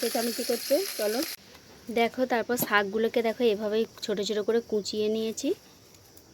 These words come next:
তারপর ভাজবো। চলো দেখো আমার তেলটা গরম হয়ে এসেছে, তারপর আমি দেখো পেঁয়াজ কুচিয়ে রেখেছিলাম, দেখো, আহ, সে পেঁয়াজটা প্রথমে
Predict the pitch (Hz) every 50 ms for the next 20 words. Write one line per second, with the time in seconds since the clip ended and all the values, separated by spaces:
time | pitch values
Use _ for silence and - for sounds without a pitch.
0 | - - - - - 208 196 190 - 220 220 202 190 185 208 196 190 185 208 208
1 | 226 - - 208 202 208 226 302 381 - - - - - - - - - - -
2 | - - - - - - - - - - - - - - - - - - - 233
3 | 233 240 233 - 277 277 262 262 277 277 262 247 233 226 - 262 240 220 226 226
4 | 226 240 254 269 247 240 247 247 240 - - 254 240 - 277 - 254 233 220 -
5 | 233 233 233 240 240 240 240 269 247 - - 226 233 233 226 233 - - - 226
6 | - - 233 233 226 226 214 - 233 226 - - 226 233 226 233 226 226 220 -
7 | - 247 370 415 - - - - - - - - - - - 208 208 202 202 233
8 | - - - 214 220 220 220 - 226 226 226 233 233 240 240 240